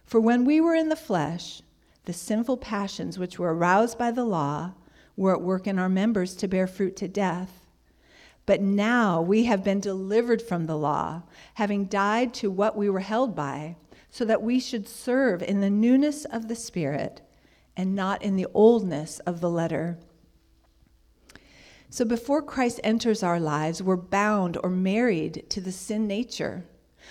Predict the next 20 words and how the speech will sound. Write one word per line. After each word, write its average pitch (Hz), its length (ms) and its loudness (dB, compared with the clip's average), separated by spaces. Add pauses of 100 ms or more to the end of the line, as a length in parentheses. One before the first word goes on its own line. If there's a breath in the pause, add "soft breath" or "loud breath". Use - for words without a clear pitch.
(160 loud breath)
We 220 120 0
cannot 254 540 -2
free 185 180 -6
ourselves. 165 840 -8 (480 soft breath)
Christ 233 560 2
is 202 220 0
the 208 100 0
remedy. 165 580 -4 (640 soft breath)
His 233 320 2
death, 156 500 -4 (200 soft breath)
his 202 240 -4
resurrection 202 800 0
has 196 260 -2
freed 233 420 0 (140)
all 196 280 2
mankind 240 720 -4
from 196 180 -4
bondage 170 540 -6
to - 120 -10
sin. 175 640 -4